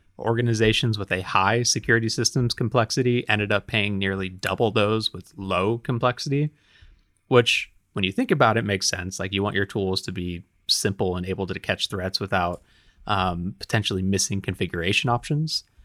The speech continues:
um, where security, high complexity means that, yes, you may have more bells and whistles to turn on, but if you don't turn them on correctly or in the correct, uh, configurations, then you're potentially just not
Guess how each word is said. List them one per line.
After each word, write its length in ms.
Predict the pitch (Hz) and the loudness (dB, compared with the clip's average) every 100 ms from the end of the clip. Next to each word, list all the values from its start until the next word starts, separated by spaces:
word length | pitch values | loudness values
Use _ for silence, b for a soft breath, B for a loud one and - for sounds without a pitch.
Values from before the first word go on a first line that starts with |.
| _ _ _ _ - | _ _ _ _ -2
um, 720 | 113 107 101 95 92 92 92 - - - | 4 6 6 2 0 -4 -6 -12 -20 -6
where 360 | 110 95 90 92 - _ | -2 -2 -2 -8 -16 _
security, 500 | - - 110 101 92 - - | -10 -8 -2 -2 -2 -6 -2
high 200 | - 131 | 2 2
complexity 560 | 120 117 135 - 135 | 2 0 0 0 0
means 260 | 123 120 113 | 2 2 2
that, 140 | 110 - | -2 0
yes, 260 | 113 107 - | 2 2 0
you 60 | |
may 140 | 107 95 | -2 -2
have 120 | 98 | -2
more 220 | 98 95 | -2 -2
bells 380 | 95 95 98 95 | -2 -2 -2 -2
and 100 | 90 | -4
whistles 380 | 92 - 113 101 | -2 0 -2 -4
to 80 | 95 | -6
turn 240 | 104 92 | -4 -2
on, 240 | 92 110 | 0 0
but 100 | 104 | -2
if 80 | 92 | -4
you 80 | 90 | -4
don't 240 | 85 87 - | -4 -6 -10
turn 200 | - 90 | -6 -6
them 120 | 90 | -4
on 220 | 87 87 85 | -4 -6 -4
correctly 480 | - 95 - 95 | -2 -2 -2 -2
or 80 | 95 | -2
in 100 | 90 | -4
the 240 | 85 85 - _ _ _ _ _ _ _ _ | -6 -8 -10 _ _ _ _ _ _ _ _
correct, 380 | - 85 87 _ - | -8 -6 -6 _ -8
uh, 200 | 92 90 | -6 -6
configurations, 800 | - 92 90 92 107 139 147 139 120 | -8 -8 -6 0 2 2 0 0 0
then 400 | 107 95 90 95 _ _ _ - | 0 0 -4 -8 _ _ _ -12
you're 100 | 87 | -12
potentially 540 | - - 92 - 90 | -6 -4 -4 -2 -4
just 320 | 85 87 - | -4 -8 -10
not 240 | 87 85 | -8 -8